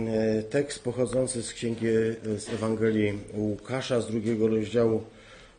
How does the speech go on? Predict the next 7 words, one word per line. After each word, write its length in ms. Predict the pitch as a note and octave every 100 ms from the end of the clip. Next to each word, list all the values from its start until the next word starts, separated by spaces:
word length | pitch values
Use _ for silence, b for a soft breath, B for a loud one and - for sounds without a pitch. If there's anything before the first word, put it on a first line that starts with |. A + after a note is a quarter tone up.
| -
od 380 | B2 B2+ - -
czterdziestego 760 | - B2 A2+ A#2+ - B2 A2+
pierwszego 580 | A#2+ - A#2+ A2 C#3 B2+
do 340 | A#2 A#2+ A#2+ -
pięćdziesiątego 960 | - B2 B2+ A#2+ A#2+ A2+ A#2+ A2 A2+ A2
drugiego 720 | A2 A2 A2 G#2 G#2 G2+ G2 - - - G2
wiersza, 520 | A2+ C3 - A#2+ A2+